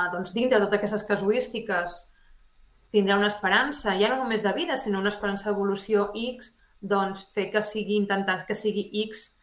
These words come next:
més u, si pot ser, no? Intentar, que és al final el que està a les meves mans com a mare. Però, però sí, el, el no saber, jo crec que no saber, no? No, no saber què té i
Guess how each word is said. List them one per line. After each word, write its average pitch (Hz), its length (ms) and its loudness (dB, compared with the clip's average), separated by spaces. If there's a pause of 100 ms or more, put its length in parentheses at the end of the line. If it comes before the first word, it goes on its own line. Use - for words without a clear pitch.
(300)
més 202 320 4 (340)
u, 277 300 6
si 214 220 0
pot 185 240 -2
ser, 175 260 -2
no? 202 220 -2
Intentar, 190 520 2
que 208 80 -4
és 160 80 -6
al - 60 -16
final 185 220 0
el 185 40 -6
que 202 100 0
està 202 180 2
a 190 80 0
les 180 100 -4
meves 185 240 -2
mans 180 160 -4
com 202 160 -4
a 165 80 -4
mare. 185 240 0 (1300)
Però, 202 760 4
però 190 160 -6
sí, 196 320 -2
el, 175 400 -4
el 196 80 2
no 233 160 4
saber, 214 340 2 (460)
jo 202 100 -2
crec 175 240 -6
que 208 160 6 (600)
no 208 100 2
saber, 208 400 4
no? 208 140 0
No, 226 80 0
no 202 140 2
saber 202 500 2
què 202 160 -2
té 208 160 4 (240)
i 208 80 0